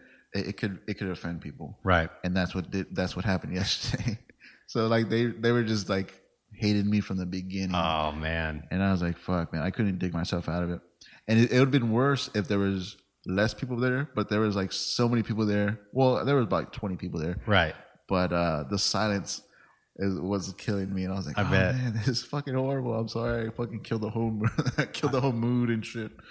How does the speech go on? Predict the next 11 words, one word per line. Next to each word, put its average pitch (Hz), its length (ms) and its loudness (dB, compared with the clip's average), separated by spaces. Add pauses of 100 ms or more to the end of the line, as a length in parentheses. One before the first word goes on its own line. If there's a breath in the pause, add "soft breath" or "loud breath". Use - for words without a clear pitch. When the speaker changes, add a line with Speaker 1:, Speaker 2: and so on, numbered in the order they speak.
(120)
Speaker 2:
I 101 60 0
did 117 180 4
that 104 140 6
yesterday. 95 360 4
I've 92 100 2
got 107 180 8
a 98 60 6
few, 104 260 6
like, 87 400 6
racial 98 340 4
jokes, 101 480 4